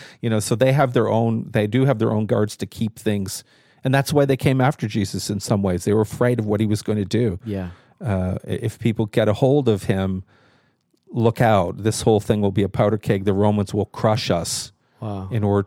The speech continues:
Speaker 1: to, um, to restore order. So yeah, they, they, uh, the Romans were there, but they, they, you know, if they were smart, they tried not to infi-,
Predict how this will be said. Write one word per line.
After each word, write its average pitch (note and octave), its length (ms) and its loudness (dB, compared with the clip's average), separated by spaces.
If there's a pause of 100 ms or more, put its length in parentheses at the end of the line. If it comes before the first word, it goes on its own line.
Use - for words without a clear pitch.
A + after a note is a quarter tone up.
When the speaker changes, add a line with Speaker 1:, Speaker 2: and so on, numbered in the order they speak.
Speaker 1:
to, F#2+ 320 -2
um, G2 240 -6 (220)
to G2 240 -4 (100)
restore G2+ 480 -4
order. G#2 420 -2 (1000)
So - 240 2
yeah, A2 280 4 (100)
they, A2 240 2
they, G#2 340 2
uh, F#2+ 240 0
the A2 100 -4
Romans C#3 360 2
were B2 160 2
there, A2+ 400 4
but G2+ 640 -2 (1160)
they, G#2 260 -6
they, G2+ 320 -4 (100)
you C#3 140 -6
know, G#2+ 100 2
if F#2+ 80 -4
they A2+ 100 2
were G#2 100 0
smart, G#2+ 420 -2
they G2 140 -4
tried F#2 360 -4
not F#2+ 280 -6
to F2+ 360 -4 (340)
infi-, G2 380 -6